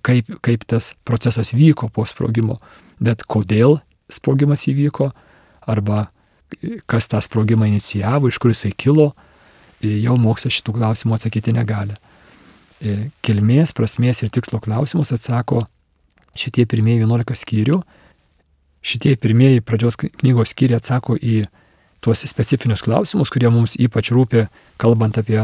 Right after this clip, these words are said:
dvasinę ekologiją, apie mūsų dvasinę sveikatą. Pradžios knygos pirmieji du skyriai atsako į klausimą, kas yra žmogus. Arba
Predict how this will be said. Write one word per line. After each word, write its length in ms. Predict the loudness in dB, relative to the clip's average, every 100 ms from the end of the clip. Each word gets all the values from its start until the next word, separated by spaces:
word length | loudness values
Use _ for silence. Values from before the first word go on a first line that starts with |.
| -2
dvasinę 720 | -4 0 2 0 0 -2 -2 -4
ekologiją, 600 | -2 0 2 4 2 0
apie 200 | -4 -2
mūsų 280 | 0 -2 -4 0
dvasinę 540 | 0 0 0 -2 -2
sveikatą. 760 | -2 -4 -4 -2 -2 -2 -4 -4 -14 -20 _ _ _ _ _ _
Pradžios 480 | -2 2 4 2 2
knygos 380 | 2 4 2 0
pirmieji 400 | 0 2 2 2
du 80 | 0
skyriai 580 | -2 0 2 4 2 -2 _ _ _ _ _
atsako 460 | -6 -2 -2 0 -2
į 60 |
klausimą, 640 | 0 0 0 -2 -2 -2 -2 -8 _ _ _ _ _ _ _ _
kas 300 | 0 0 0
yra 240 | -2 0 0
žmogus. 600 | 0 0 0 -4 -6 -12 _ _ _ _ _ _ -6
Arba 440 | -4 -2 -4